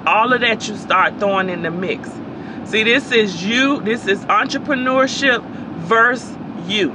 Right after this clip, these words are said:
Wh-, who's gonna win? 'Cause you should walk out as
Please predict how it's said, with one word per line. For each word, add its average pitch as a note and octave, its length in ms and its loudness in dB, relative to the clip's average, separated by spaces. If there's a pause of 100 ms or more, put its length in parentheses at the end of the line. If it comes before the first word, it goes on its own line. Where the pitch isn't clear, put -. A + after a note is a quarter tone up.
(340)
Wh-, A3+ 300 2
who's C#4+ 400 2
gonna A3+ 320 4
win? G3 380 -2 (520)
'Cause G#3+ 280 0
you B3+ 100 0
should A3+ 260 4
walk A#3+ 340 4
out A3 340 2
as F#3 220 2